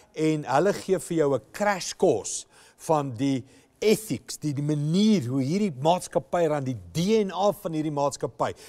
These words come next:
uh, die woorde wat jy nooit moet sê nie, die vrae wat jy nooit moet vra nie, die, die, die verskonings wat jy nooit moet maak nie. Nou, elke maatskappy het mos daai interne lesse van wat se belangrike goed. Dis wat Jesus hier doen.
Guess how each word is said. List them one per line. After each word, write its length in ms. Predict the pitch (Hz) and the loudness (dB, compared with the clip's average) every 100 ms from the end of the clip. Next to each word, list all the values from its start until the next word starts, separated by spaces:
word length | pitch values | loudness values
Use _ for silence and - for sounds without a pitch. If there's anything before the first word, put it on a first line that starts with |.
| - - | -20 -10
uh, 120 | 123 120 | -8 -6
die 200 | 127 165 | -2 -2
woorde 440 | 104 170 240 226 | 2 8 8 8
wat 220 | 214 214 220 | 2 0 0
jy 80 | |
nooit 320 | 190 175 214 202 | 2 4 4 2
moet 200 | 214 - | -2 -2
sê 360 | - 196 214 | -6 -6 -4
nie, 200 | 190 147 | -4 -6
die 120 | 120 135 | -6 -8
vrae 360 | - 214 226 | -2 0 0
wat 100 | 214 | -2
jy 80 | 202 | -6
nooit 180 | 208 196 | -6 -4
moet 200 | 208 156 | -6 -8
vra 420 | - 185 196 190 | -6 -4 -2 -4
nie, 160 | 165 131 | -4 -4
die, 180 | 139 - - - | -4 -6 -14 -8
die, 140 | - 160 | -2 0
die 100 | 160 | 0
verskonings 720 | - - - - 254 233 214 | -2 -4 -6 -2 0 0 -2
wat 160 | 185 - | -4 -6
jy 80 | 196 | -4
nooit 360 | 160 214 - | -2 -2 -2
moet 240 | 214 - 139 | -4 -4 -4
maak 420 | 156 196 180 - | -2 -2 -2 -4
nie. 160 | 160 | -6
Nou, 160 | 139 147 - - _ | 0 0 -2 -14 _
elke 320 | 170 220 220 | -2 -2 -2
maatskappy 680 | 262 214 208 - 170 - 180 | 2 4 4 0 -2 2 2
het 160 | 180 - | 0 -2
mos 180 | 160 143 | -2 0
daai 420 | 131 156 170 156 - - - _ - | 2 4 2 0 -4 -20 -20 _ 0
interne 1160 | 214 240 - - 202 190 185 180 185 185 175 139 - _ | 2 2 -2 -2 2 4 2 2 2 4 2 -2 -10 _
lesse 680 | 110 127 143 175 - - 123 | 0 4 6 6 2 -2 -2
van 300 | - - 135 95 | -2 -4 -4 -2
wat 240 | 175 180 - | -2 -2 -4
se 80 | |
belangrike 460 | 170 165 165 180 135 | -2 0 2 0 -2
goed. 180 | 135 110 - _ _ - | -4 -6 -10 _ _ 0
Dis 180 | 220 - | 2 2
wat 180 | 240 | -2
Jesus 420 | 165 196 214 208 - | 0 0 0 -4 -6
hier 120 | 143 | -4
doen. 200 | 190 | -4